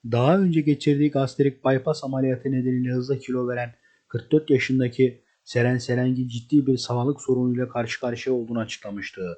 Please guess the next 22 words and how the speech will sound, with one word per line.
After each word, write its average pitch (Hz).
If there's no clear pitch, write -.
Uzun 127
zamandır 139
sağlık 135
problemleri 127
yaşayan 131
elli 120
iki 120
yaşındaki 127
sanatçı 120
yeniden 135
ameliyat 127
masasına 123
yattığını 117
duyurdu. 95
Haberimizin 123
detaylarına 131
geçmeden 131
önce 127
bir 139
saniye 127
videomuzu 123
beğenip 123